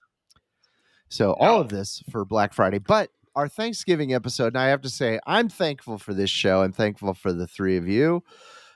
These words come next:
Speaker 1: and our, our bi-monthly, is, is this bi-,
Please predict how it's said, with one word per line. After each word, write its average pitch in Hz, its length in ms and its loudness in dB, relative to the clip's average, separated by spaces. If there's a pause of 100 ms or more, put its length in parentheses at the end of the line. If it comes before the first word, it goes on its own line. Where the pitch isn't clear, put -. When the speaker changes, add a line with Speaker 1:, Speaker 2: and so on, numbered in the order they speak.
(140)
Speaker 1:
and 95 540 0 (120)
our, 95 520 2 (400)
our 95 420 2 (400)
bi-monthly, 117 1000 0
is, 107 220 -8 (100)
is 104 140 -10
this 131 140 -8
bi-, 117 280 0